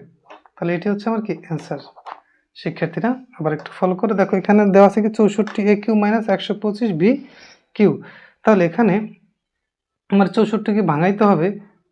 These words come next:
তিনটা চারে, হয় আমার চৌষট্টি এ কিউ রে, কিউ মাইনাসের মাইনাস, পাঁচ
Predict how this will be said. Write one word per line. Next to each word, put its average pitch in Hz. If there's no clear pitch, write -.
তিনটা 233
চারে, 175
হয় 190
আমার 220
চৌষট্টি 175
এ -
কিউ 208
রে, 147
কিউ 180
মাইনাসের 156
মাইনাস, 175
পাঁচ 214